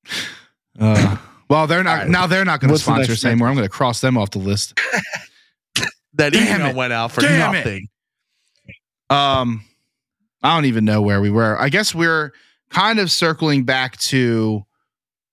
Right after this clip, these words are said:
Speaker 1: w-, what are the, what, w-, so now that we know that the Eagles haven't done the franchise tags, right? Um, you know,
Speaker 2: <laughs>
Speaker 1: what,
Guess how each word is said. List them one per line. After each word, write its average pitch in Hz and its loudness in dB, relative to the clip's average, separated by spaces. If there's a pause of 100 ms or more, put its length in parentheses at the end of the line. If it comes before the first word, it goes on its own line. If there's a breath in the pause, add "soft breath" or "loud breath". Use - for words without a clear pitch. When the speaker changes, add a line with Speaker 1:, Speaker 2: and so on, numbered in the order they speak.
Speaker 1:
w-, 123 0
what 151 0
are 220 2
the, 160 0
what, 156 0
w-, 117 -6 (300)
so 143 2
now 151 0
that 185 -2
we 160 0
know 139 2
that 127 -2
the 117 -6
Eagles 110 0
haven't 120 0
done 107 0
the 101 -2
franchise 101 -2
tags, 78 -6
right? 90 -4 (880)
Um, 107 0 (1080)
you 147 4
know, 120 2
Speaker 2:
<laughs> 120 0
Speaker 1:
what, 139 0